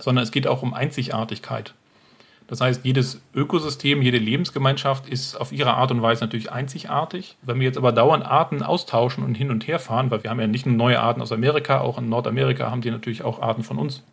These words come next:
Das heißt, wir gleichen diese Lebensgemeinschaften immer weiter an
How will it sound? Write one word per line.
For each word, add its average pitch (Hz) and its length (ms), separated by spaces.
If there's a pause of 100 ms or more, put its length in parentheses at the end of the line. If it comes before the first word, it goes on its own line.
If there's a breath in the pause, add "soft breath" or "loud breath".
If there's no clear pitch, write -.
(120)
Das 120 80
heißt, 127 240
wir 123 220 (360 loud breath)
gleichen 135 480
diese 131 200
Lebensgemeinschaften 127 920
immer 135 220
weiter 120 340
an 123 260